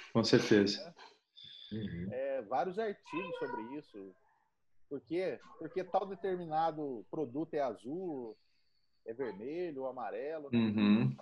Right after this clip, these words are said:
Speaker 3: Muito interessante.
Speaker 1: Então, eu tava assistindo essa, dei uma, dei uma parada no, no, no Chef's Table, né? Voltei agora a assistir, a assistir Chef's Table no Netflix. E a primeira série, a
Speaker 3: Ah,
Speaker 1: primeira
Speaker 3: boa, Rony.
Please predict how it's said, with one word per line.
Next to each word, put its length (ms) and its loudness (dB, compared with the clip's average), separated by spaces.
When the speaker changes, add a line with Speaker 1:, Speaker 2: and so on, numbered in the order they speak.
Speaker 3:
Muito 160 -20
interessante. 540 -10
Speaker 1:
Então, 280 12
eu 80 12
tava 240 12
assistindo 540 10
essa, 600 12
dei 120 8
uma, 320 10
dei 180 6
uma 240 8
parada 560 8
no, 320 0
no, 300 2
no 160 -2
Chef's 400 4
Table, 300 6
né? 160 6
Voltei 400 8
agora 240 8
a 40 6
assistir, 440 2
a 40 2
assistir 540 4
Chef's 320 2
Table 280 4
no 80 0
Netflix. 640 2
E 60 6
a 100 6
primeira 380 8
série, 720 6
a 60 10
Speaker 3:
Ah, 260 12
Speaker 1:
primeira 260 12
Speaker 3:
boa, 100 4
Rony. 320 -6